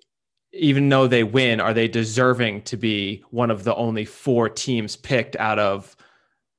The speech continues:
a dozen or so conferences? You know, it's, it's the same, like, if you were to do Champions League, it'd be really tough to say, like,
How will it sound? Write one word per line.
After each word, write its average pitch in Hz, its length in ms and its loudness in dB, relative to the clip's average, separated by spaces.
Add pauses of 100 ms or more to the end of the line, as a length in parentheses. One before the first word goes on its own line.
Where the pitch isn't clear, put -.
(160)
a 120 60 -2
dozen 113 420 2
or 107 80 -4
so 104 220 -2
conferences? 101 840 -8
You 120 100 -6
know, 104 220 -2
it's, 107 180 -6
it's 104 220 -8
the 117 80 -10
same, 117 200 -2
like, 113 220 0
if 131 160 -2
you 127 60 4
were 123 80 4
to 117 60 0
do 113 100 -2
Champions 123 380 -2
League, 101 100 -4
it'd 101 80 -6
be 110 80 -4
really 110 220 0
tough 123 280 -2
to 120 100 -6
say, 110 240 0
like, 101 300 -2